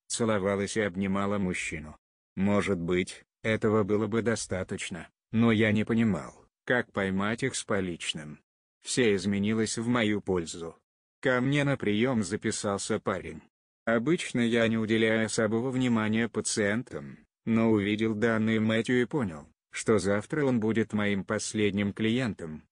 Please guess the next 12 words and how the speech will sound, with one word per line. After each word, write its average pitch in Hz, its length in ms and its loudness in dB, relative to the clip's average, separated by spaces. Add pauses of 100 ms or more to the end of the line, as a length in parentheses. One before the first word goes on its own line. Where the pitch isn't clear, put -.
(120)
обращающимся 110 1200 0
за 131 160 2
лечением 110 640 2
от 107 140 0
зубной 95 440 -2
боли. 78 380 -4 (400)
В 95 100 -6
мою 101 320 2
голову 127 460 0
закрались 127 680 0
мрачные 98 680 0
мысли. 101 480 -2